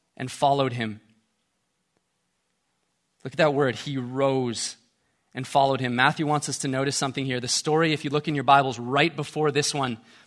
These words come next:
is the story, you might know it, of the paralytic, uh, who he's, he's paralyzed, he's on a mat, and his friends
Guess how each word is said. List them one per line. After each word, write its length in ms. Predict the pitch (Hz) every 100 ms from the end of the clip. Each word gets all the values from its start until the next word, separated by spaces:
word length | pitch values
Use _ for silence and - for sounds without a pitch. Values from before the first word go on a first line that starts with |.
| _
is 160 | 147 -
the 60 |
story, 380 | 135 - 156 147
you 80 | 139
might 180 | 143 151
know 180 | 147
it, 80 | 147
of 140 | 147 123
the 60 |
paralytic, 760 | 117 151 151 143 147 156 - - _ _ _ _ _ -
uh, 160 | 139 135
who 320 | 147 143 147 -
he's, 320 | 135 127 -
he's 140 | 135
paralyzed, 480 | - 151 156 165 160
he's 100 | 139
on 160 | 131 151
a 60 |
mat, 340 | 131 131 151 151
and 140 | 143 135
his 180 | 139
friends 580 | - - 170 151 131 -